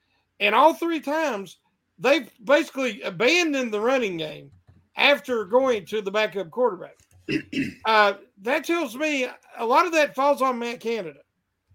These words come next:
Um, and I heard a lot of people say it's an execution problem. And there was definitely execution problems. And the players deserve to take responsibility for that.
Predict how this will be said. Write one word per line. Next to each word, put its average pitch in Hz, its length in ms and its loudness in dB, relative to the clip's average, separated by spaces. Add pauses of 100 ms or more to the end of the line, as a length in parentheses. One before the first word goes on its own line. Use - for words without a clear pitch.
(360)
Um, 202 480 0 (160)
and 220 120 0
I 247 60 6
heard 285 160 6
a 269 40 2
lot 277 160 0
of 254 60 -8
people 240 200 -8
say 233 260 -6
it's 202 220 -8
an 202 80 -10
execution 240 760 -4
problem. 269 520 -6 (1120)
And 214 440 0 (140)
there 226 200 2
was 240 260 6
definitely 254 400 2
execution 240 560 -8
problems. 240 360 -8 (420)
And 208 160 -2
the 190 60 -4
players 233 460 2
deserve 208 680 -6 (240)
to 190 120 -12
take 240 180 -2
responsibility 233 720 -2
for 165 120 -8
that. 151 220 -8